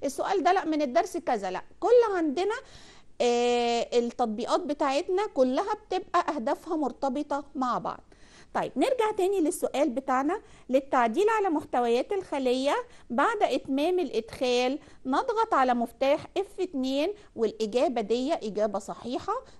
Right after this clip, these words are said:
زي ما قلنا قبل كده، هو إن أي خلية في تطبيق مايكروسوفت إكسل لما أدخل فيها بيانات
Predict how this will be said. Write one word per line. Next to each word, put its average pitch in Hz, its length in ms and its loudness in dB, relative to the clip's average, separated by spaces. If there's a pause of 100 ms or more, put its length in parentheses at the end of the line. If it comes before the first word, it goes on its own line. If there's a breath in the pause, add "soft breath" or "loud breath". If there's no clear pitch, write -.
زي 294 300 -2
ما 247 120 -2
قلنا 240 360 -4
قبل 190 220 -8
كده، 190 240 -4
هو 247 300 -2 (380 loud breath)
إن 285 180 0
أي 427 420 0
خلية 247 400 -2
في 226 160 -4
تطبيق 208 420 -6
مايكروسوفت 370 640 -2
إكسل 427 460 -2 (280 loud breath)
لما 359 280 -2
أدخل 370 400 -6
فيها 370 240 -2
بيانات 262 500 -2